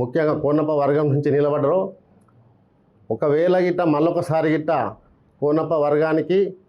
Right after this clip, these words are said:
చైర్మన్ పదవి దక్కితే ఇక అన్యాయాలు, అక్రమాలు, దోపిడీలు, దురంతాలు, కబ్జాలు, రియల్ ఎస్టేటు విపరీతంగా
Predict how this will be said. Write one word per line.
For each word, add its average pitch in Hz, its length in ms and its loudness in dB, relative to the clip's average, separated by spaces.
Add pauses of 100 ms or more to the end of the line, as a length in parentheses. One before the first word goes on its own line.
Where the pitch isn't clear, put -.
(320)
చైర్మన్ 165 420 2
పదవి 151 260 2
దక్కితే 143 300 0 (600)
ఇక 120 60 0 (120)
అన్యాయాలు, 160 380 0 (120)
అక్రమాలు, 156 420 0 (100)
దోపిడీలు, 151 420 0 (100)
దురంతాలు, 151 460 0 (100)
కబ్జాలు, 151 360 0 (120)
రియల్ 147 180 2
ఎస్టేటు 151 320 -2 (760)
విపరీతంగా 165 480 0